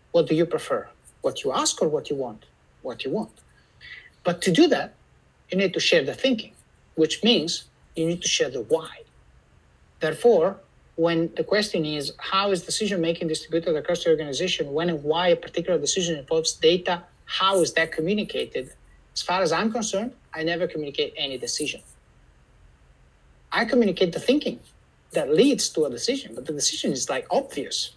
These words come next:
I'm just sharing, "Hey, let's say we are doing a campaign this week. We're doing a campaign to push for the adoption of one of our products."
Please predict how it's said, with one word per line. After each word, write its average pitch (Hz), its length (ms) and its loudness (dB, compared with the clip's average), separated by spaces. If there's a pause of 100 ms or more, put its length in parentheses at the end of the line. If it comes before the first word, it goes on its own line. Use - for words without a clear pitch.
(340)
I'm 170 80 -2
just 233 180 4
sharing, 165 240 2
"Hey, - 280 -4 (1120)
let's 185 240 2
say 147 520 2 (1120)
we 175 120 4
are 175 100 4
doing 156 540 0 (560)
a 165 100 -6
campaign 170 600 -2 (360)
this 180 240 4
week. 135 300 0 (300)
We're 143 80 0 (100)
doing 143 120 4
a 143 80 -2
campaign 135 600 -4 (320)
to 160 80 -6
push 147 260 0
for 131 400 0 (220)
the 156 80 4
adoption 143 440 -2
of 131 240 -8
one 156 280 -2
of 143 100 -4
our 135 120 -2 (100)
products." - 360 -14